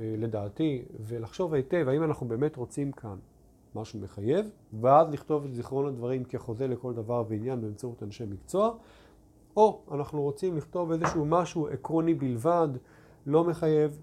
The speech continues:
וגם אז צריך להבין שלתפוס משפטית זה לא ממש תופס, ורצוי להימנע מלכלול דברים מסוימים בזיכרון הדברים,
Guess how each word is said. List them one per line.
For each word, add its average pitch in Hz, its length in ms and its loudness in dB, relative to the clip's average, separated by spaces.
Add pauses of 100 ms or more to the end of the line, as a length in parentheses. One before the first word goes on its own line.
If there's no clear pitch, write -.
וגם 170 380 0
אז 170 500 -2 (260)
צריך - 200 -6
להבין 190 380 2
שלתפוס - 1000 -4
משפטית 165 580 -8
זה 127 220 0
לא 156 140 4
ממש 113 180 -2
תופס, 147 460 -2 (640)
ורצוי 120 1160 2
להימנע 147 460 4
מלכלול 135 500 4
דברים 127 320 2
מסוימים 139 640 0
בזיכרון 120 480 -2
הדברים, 127 540 -2